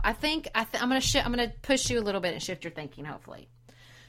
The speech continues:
So I felt the same way. Like, I can't, I just can't go through and check every ingredient and figure out which is the best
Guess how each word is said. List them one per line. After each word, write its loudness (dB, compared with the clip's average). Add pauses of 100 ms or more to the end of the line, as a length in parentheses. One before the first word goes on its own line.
(100)
So 4
I 8
felt 4
the -4
same 2
way. -2
Like, -4
I 2
can't, 0
I 2
just 4
can't 2
go 6
through 0
and -8
check 2
every 4
ingredient 0
and -8
figure 4
out 6
which 2
is -2
the 0
best 2